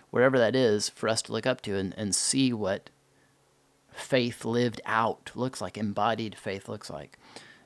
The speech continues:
And so, um, yeah, challenge your students to think about, um, uh, think about that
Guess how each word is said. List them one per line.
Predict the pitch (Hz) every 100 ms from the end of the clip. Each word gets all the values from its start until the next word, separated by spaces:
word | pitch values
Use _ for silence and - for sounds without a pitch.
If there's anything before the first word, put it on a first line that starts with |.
| _
And | 107 110
so, | 131 120 117
um, | 113 123 120
yeah, | 156 185
challenge | 123 185 208
your | 190
students | 165 160 143
to | 117
think | 127 123
about, | 95 82 78 - _
um, | - - - - - -
uh, | -
think | - 131
about | 98 -
that | 76 82